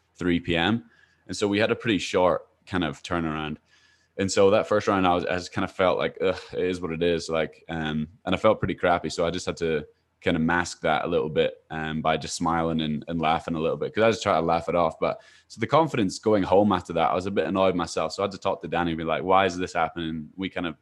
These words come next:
talked about it with each other. But to me, to me, like, this whole championship, what I've got written in my, in my gym and my whiteboard is, like, I think it's, like, five thousand two hundred and eighty-six days.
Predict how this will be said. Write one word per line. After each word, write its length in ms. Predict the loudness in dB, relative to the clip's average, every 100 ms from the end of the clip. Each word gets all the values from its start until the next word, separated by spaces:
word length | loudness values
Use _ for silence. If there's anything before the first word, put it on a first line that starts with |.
| _
talked 300 | -2 -2 -2
about 280 | -8 -6 -6
it 100 | -6
with 80 | -12
each 160 | -8
other. 180 | -2 -2
But 200 | -2 -8 _ -20 -20 -20 _ _ _
to 100 | -2
me, 200 | 0 0 -4
to 120 | 0
me, 240 | 2 4 4
like, 260 | 4 2
this 140 | -6 -2
whole 180 | -2 0
championship, 580 | 0 -2 -2 -6 -6 _ _ _ _ _ _ _ _ -4
what 220 | 2 2
I've 100 | 2
got 160 | 2
written 200 | 2 2
in 80 | 2
my, 220 | 2 0 0
in 100 | -2
my 140 | -2 -2
gym 240 | 0 2
and 100 | 2
my 140 | 2
whiteboard 460 | 4 4 2 0 -2
is, 140 | -4
like, 320 | -4 -4 -6 -12 _ _ _ _ -20
I 20 |
think 180 | -6 -2
it's, 100 | 0
like, 160 | -2 -2
five 320 | 2 2 4
thousand 360 | 4 2 2 -2
two 140 | -2
hundred 220 | -2 0
and 100 | -2 -2
eighty-six 460 | -4 -4 -8 -8
days. 420 | -4 -2 -4 -10